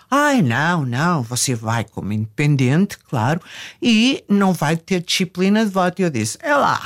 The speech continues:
<laughs> "Então, mas como é que é isso?" "Ah, ah, não,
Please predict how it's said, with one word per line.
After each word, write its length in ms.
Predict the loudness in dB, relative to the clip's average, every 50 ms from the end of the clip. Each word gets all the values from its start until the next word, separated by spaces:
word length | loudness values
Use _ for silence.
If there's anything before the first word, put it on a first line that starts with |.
| -8 -4 -2 -2 -2 -2 -4 -6 -8 -8 _ _
<laughs> 580 | -2 0 0 0 0 -2 -4 -4 -6 -6 _ _ -8
"Então, 180 | -2 0 2
mas 180 | 2 2 2 0
como 200 | 0 0 2 2
é 100 | 2 0
que 140 | 2 2 2
é 80 | 4
isso?" 480 | 4 4 4 4 2 2 0 -2 -4 -6 -14 _ _ _ -20 -20 -20 -20 _ _ _
"Ah, 320 | -2 0 2 2 2 0 0 0
ah, 500 | 0 0 2 2 2 2 0 -2 -4 _ _ _ _ _ _ _ _ _ _ _ 0 2
não, 220 | 2 2 2 0